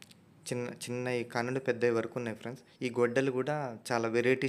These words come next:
షేప్‌లో ఉన్నాయి ఫ్రెండ్స్. కింద కూడా అంతే ఫ్రెండ్స్. కత్తులు చూడండి ఫ్రెండ్స్, చాలా వెరైటీ వెరైటీ షేప్‌లో చిన్న వాడిని కొన్ని పెద్ద వాడిని వరకు ఉన్నాయి. ఈ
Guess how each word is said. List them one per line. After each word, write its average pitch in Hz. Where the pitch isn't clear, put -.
షేప్‌లో 120
ఉన్నాయి 110
ఫ్రెండ్స్. 170
కింద 135
కూడా 135
అంతే 117
ఫ్రెండ్స్. 143
కత్తులు 123
చూడండి 117
ఫ్రెండ్స్, 143
చాలా 117
వెరైటీ 120
వెరైటీ 120
షేప్‌లో 120
చిన్న 120
వాడిని 113
కొన్ని 131
పెద్ద 113
వాడిని 113
వరకు 117
ఉన్నాయి. 127
ఈ 120